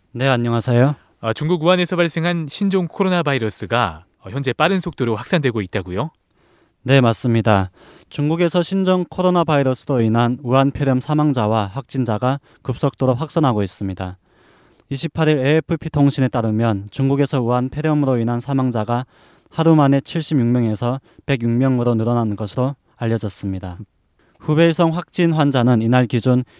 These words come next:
Speaker 1: 이천칠백십사 명으로 하루 사이 천삼백 명 가까이 늘었습니다. 한편 중국 내 의심 환자는 오천칠백구십사 명이고 중증 환자는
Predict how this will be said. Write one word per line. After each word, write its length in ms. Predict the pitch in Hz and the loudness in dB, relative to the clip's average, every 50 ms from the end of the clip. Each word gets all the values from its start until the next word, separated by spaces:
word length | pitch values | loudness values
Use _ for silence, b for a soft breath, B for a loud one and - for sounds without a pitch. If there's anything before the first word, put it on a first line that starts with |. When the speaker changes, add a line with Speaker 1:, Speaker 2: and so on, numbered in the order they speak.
| b b | b b
Speaker 1:
이천칠백십사 960 | - 131 - - - 147 147 139 - 160 143 139 147 135 - - - - 160 147 | -6 -6 -2 2 4 4 4 4 2 0 0 2 0 -2 -4 -6 -4 0 2 2
명으로 540 | 143 127 113 107 107 104 113 110 98 92 b b b b b b b b | 4 2 2 2 0 0 0 0 0 -2 b b b b b b b b
하루 220 | - 151 143 156 | -2 2 2 2
사이 280 | 151 - 156 147 139 139 | 2 4 4 4 4 4
천삼백 540 | - - 170 160 160 - 160 147 139 139 131 | 2 2 2 2 2 2 2 2 2 4 4
명 320 | 127 127 127 127 135 135 | 4 4 4 4 2 0
가까이 360 | - 123 113 - 120 117 117 | -4 -8 -6 -2 0 0 0
늘었습니다. 760 | 110 110 113 117 113 - - 107 101 98 107 104 101 92 95 b b b b b b b b b b b b b b | 2 0 0 0 -2 -2 -2 -2 -2 0 0 -2 -2 -2 -4 b b b b b b b b b b b b b b
한편 480 | - 147 151 151 151 156 147 147 139 | 2 4 4 6 6 6 4 4 4
중국 260 | - - 147 147 165 175 | 2 2 2 4 6 6
내 100 | 170 165 | 6 6
의심 340 | 160 131 131 127 - 165 156 | 4 4 2 2 0 0 0
환자는 460 | 147 143 139 127 131 120 131 131 135 | 2 2 2 2 2 2 2 2 0
오천칠백구십사 1400 | 117 110 - - 151 135 131 131 131 - _ _ _ _ _ - - 156 143 151 151 - 135 120 135 127 - 147 131 | -2 -4 -4 -2 0 0 2 0 -2 -4 _ _ _ _ _ -6 -2 0 2 2 2 0 -2 -6 -8 -8 -4 -2 0
명이고 520 | 127 127 120 117 107 98 120 123 131 131 b b b b b b b | 2 2 2 0 0 0 -2 -2 -4 -4 b b b b b b b
중증 400 | - - 143 143 143 156 156 147 | 0 2 4 4 6 6 4 4
환자는 540 | 135 123 113 117 110 113 123 120 104 95 | 4 4 2 2 0 0 0 0 -2 -2